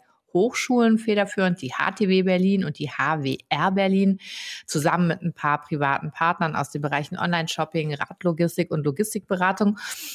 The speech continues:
Und die wollen halt eben in diesem Berliner Stadtviertel einfach mal ausprobieren, wie man die Lieferungen auf dieser letzten Meile umweltfreundlicher, rationeller gestalten könnte und ob sowas auch wirtschaftlich machbar wäre.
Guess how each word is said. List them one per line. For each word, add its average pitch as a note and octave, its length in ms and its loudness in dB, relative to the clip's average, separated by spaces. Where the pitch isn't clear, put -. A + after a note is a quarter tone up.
Und F#3 160 6
die E3 140 6
wollen E3+ 320 6
halt A3 140 4
eben A3 200 4
in F3 120 2
diesem E3 200 4
Berliner D#3+ 300 2
Stadtviertel - 560 -8
einfach F3+ 220 -4
mal E3 80 0
ausprobieren, F#3+ 680 2
wie D3+ 240 6
man A3 320 6
die E3+ 120 0
Lieferungen F3+ 520 2
auf E3+ 100 -2
dieser D3+ 220 0
letzten D#3 320 -4
Meile D#3 240 -2
umweltfreundlicher, E3+ 960 0
rationeller D#3+ 480 -2
gestalten D#3+ 440 -2
könnte D#3+ 220 0
und D#3+ 100 -10
ob D3+ 160 -6
sowas F3 420 0
auch D3 220 2
wirtschaftlich D#3+ 480 -4
machbar F#3 440 0
wäre. A#2+ 340 -6